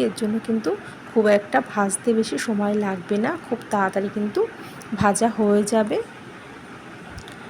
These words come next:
তো দেখো, আমরা কিন্তু আলুগুলিকে কড়াইতে দিয়ে দিয়েছি। এবার কিন্তু লাল লাল করে ভেজে তুলে নেব। এবার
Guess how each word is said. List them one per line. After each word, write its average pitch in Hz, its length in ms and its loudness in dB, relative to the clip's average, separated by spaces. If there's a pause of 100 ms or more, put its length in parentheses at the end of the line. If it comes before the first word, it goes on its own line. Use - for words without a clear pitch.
(140)
তো 262 60 4 (120)
দেখো, 226 260 2 (140)
আমরা 214 180 2 (100)
কিন্তু 226 220 0 (140)
আলুগুলিকে 196 480 2 (100)
কড়াইতে 196 360 6 (100)
দিয়ে 196 240 2
দিয়েছি। 202 420 0 (560)
এবার 220 240 2
কিন্তু 214 160 -2 (120)
লাল 208 220 0
লাল 202 120 2 (120)
করে 247 120 2 (140)
ভেজে 220 260 0 (120)
তুলে 208 280 2
নেব। 185 180 -8 (2000)
এবার 240 200 4